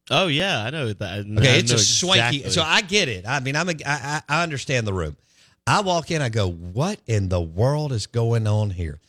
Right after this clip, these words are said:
Speaker 2: So Wendy peels off with the kid. They're little. It's the second time we go. So, you know, whatever. I don't know what they are. Six, seven, seven, eight. And, um,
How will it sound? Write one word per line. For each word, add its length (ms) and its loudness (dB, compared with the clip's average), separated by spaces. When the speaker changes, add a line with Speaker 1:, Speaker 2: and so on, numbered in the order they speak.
Speaker 2:
So 160 0
Wendy 460 0
peels 280 2
off 240 2
with 140 -4
the 60 -10
kid. 280 0
They're 160 2
little. 260 0
It's 100 0
the 60 2
second 220 -2
time 220 0
we 80 -2
go. 220 -2
So, 160 0
you 140 2
know, 140 2
whatever. 380 2
I 100 2
don't 100 0
know 100 0
what 180 -2
they 80 -2
are. 120 -2
Six, 280 0
seven, 320 0
seven, 280 0
eight. 200 0
And, 320 6
um, 500 0